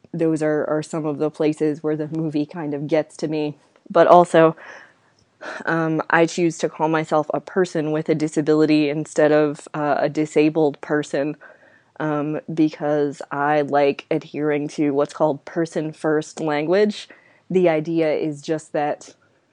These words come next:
um, if I call myself a person with a disability,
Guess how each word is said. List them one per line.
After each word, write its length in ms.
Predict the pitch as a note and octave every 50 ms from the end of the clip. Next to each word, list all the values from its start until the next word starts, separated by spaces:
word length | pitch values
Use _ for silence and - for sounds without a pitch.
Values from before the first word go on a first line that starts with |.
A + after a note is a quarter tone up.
| _ -
um, 300 | D#3 D3+ D3 D3 D3+ D3 - _ _ _ _ _ _ -
if 160 | F3 E3+ -
I 100 | E3+ D#3+
call 240 | - - F#3 F3 E3+
myself 460 | E3+ E3 D#3+ D#3 - D#3+ D3+ D3 -
a 80 | D3+
person 560 | D3 - - F3 E3+ E3 - D#3+ D3+ D3+ D3+ E3+
with 180 | G3+ A3 G#3+
a 80 | G3 E3+
disability, 800 | D#3 D3+ D3+ - D#3 D3 C#3+ C#3+ C#3+ D3+ D3 C#3+ C#3+ C#3 C#3+